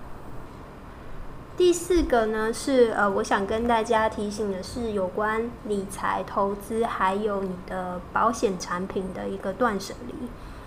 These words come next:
那这一块呢，我想也是很多人容易忽略掉的。嗯，这是，其实是有关你收入的部分。那这些产品，我刚刚提到的这些产品呢，尤其是保险，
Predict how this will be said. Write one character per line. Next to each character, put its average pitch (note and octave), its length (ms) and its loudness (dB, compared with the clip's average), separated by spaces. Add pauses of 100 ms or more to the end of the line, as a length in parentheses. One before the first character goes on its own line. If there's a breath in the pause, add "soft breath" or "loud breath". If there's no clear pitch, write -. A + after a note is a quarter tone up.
(180 loud breath)
那 C#4+ 140 8
这 C#4+ 220 4
一 - 20 6
块 C4 220 8
呢， A3 180 2
我 G3 140 2
想 F#3+ 220 -2 (180)
也 G3 100 0
是 A#3+ 200 0
很 G3 180 -2
多 G#3+ 180 2
人 F#3 400 -2
容 F#3+ 220 0
易 A3 100 0
忽 G#3 260 0
略 G3+ 200 2
掉 - 300 -2
的。 - 200 -10 (440 loud breath)
嗯， G#3 440 0 (840)
这 D4+ 120 2
是， C#4 440 6
其 C4+ 180 0
实 C#4 100 4
是 C4+ 180 2
有 G3+ 140 4
关 G#3 240 0
你 F#3 80 0
收 A3 300 -2
入 A3+ 220 2
的 G3 80 -2
部 G3+ 240 0
分。 - 260 -4 (360 loud breath)
那 C#4+ 200 4
这 B3+ 160 -2
些 C#4+ 220 4
产 G#3+ 260 2
品， A3 100 -2
我 F3+ 140 -2
刚 A3+ 140 0
刚 A#3 120 0
提 A3 200 -4
到 G#3+ 200 6
的 G3 60 2
这 G#3+ 100 -6
些 A3+ 140 0
产 F#3+ 320 -6
品 G3+ 180 -4
呢， F#3 140 -4
尤 G3+ 100 0
其 G#3 200 -4
是 A#3 140 -4
保 F#3 300 0
险， - 260 -4